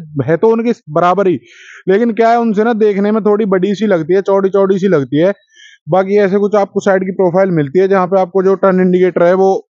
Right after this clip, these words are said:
base वेरिएंट के अंदर भी आपको जो ओआरबीएम के ऊपर देखने के लिए मिल जाता है, जो कि काफी अच्छी बात है। बाकी body color भी आपको जो door handles भी गाड़ी में देखने के लिए मिल जाते हैं। बाकी tire size की अगर हम बात करते हैं तो ऐसे कुछ आपको steel रिम्स मिलते हैं।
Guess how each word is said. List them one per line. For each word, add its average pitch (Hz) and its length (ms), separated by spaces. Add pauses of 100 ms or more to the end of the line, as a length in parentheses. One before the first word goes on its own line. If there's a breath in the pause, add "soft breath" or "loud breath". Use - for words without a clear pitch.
(100)
base 160 260
वेरिएंट 180 300
के 180 60
अंदर 170 240
भी 180 100
आपको 175 260
जो 185 220
ओआरबीएम 175 420
के 170 120
ऊपर 165 200
देखने 165 300
के 165 60
लिए 170 140
मिल 147 140
जाता 151 240
है, 170 60
जो 165 120
कि 160 120
काफी 160 260
अच्छी 139 220
बात 147 240
है। 170 100 (560 loud breath)
बाकी 208 240
body 190 240
color 196 200
भी 190 120
आपको 185 240
जो 180 180
door 185 220
handles 175 340
भी 190 100
गाड़ी 175 220
में 185 140
देखने 165 300
के 156 100
लिए 185 160
मिल 175 180
जाते 131 260
हैं। 120 140
बाकी 165 220
tire 175 240
size 180 220
की 185 120
अगर 196 140
हम 185 120
बात 170 180
करते 151 320
हैं 185 160 (800 loud breath)
तो 190 100
ऐसे 190 180
कुछ 202 180
आपको 208 240
steel 190 280
रिम्स 202 240
मिलते 165 280
हैं। 208 140